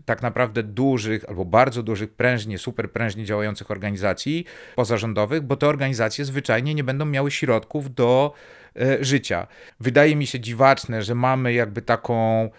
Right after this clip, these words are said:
łatwość przyjmowania tego, że organizacja pozarządowa zaczyna prowadzić działalność biznesową, zakłada wydawnictwa, prowadzi knajpy, kawiarnie i tak dalej. I tu jest okej,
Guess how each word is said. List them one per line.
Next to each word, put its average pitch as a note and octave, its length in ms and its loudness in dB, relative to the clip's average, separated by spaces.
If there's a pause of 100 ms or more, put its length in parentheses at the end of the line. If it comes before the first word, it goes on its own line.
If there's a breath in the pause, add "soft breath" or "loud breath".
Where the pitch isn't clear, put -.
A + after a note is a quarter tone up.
łatwość C3 580 6
przyjmowania B2 640 0
tego, A2 240 -2
że A2 140 0
organizacja A2+ 560 0
pozarządowa G#2+ 720 -2
zaczyna G#2+ 840 2
prowadzić G#2+ 480 0
działalność A2 480 2
biznesową, G2 680 -2
zakłada G#2 760 2 (280 loud breath)
wydawnictwa, G#2 960 2
prowadzi A2 480 0
knajpy, A2+ 520 0
kawiarnie G2+ 840 2
i G2 100 -10
tak G#2 100 -6
dalej. G#2 180 2
I B2 40 -4
tu F#3+ 100 2
jest E3+ 160 4
okej, E2 300 0